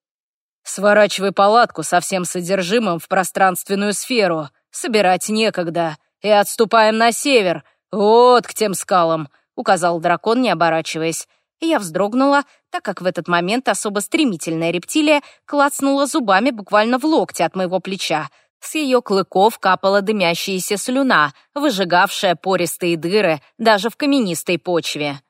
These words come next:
Блеснул клинок Тейрлина, и голова твари покатилась по земле, медленно растворяясь чёрным дымом. Не поняла. Я потянулась к шее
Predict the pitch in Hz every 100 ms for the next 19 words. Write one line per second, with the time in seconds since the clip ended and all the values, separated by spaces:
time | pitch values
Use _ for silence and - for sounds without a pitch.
0 | _ _ 294 311 285 175 175 160 175 170
1 | 160 - 190 202 254 294 302 294 - -
2 | 339 220 180 170 165 180 226 285 247 165
3 | - 180 185 - 214 208 170 165 151 -
4 | _ _ 233 202 190 220 262 226 - 175
5 | 170 165 180 - - 175 156 170 170 160
6 | 160 156 147 139 _ _ _ _ 220 185
7 | 151 156 147 160 190 - _ _ _ _
8 | _ - 330 269 180 175 170 175 - -
9 | - 254 311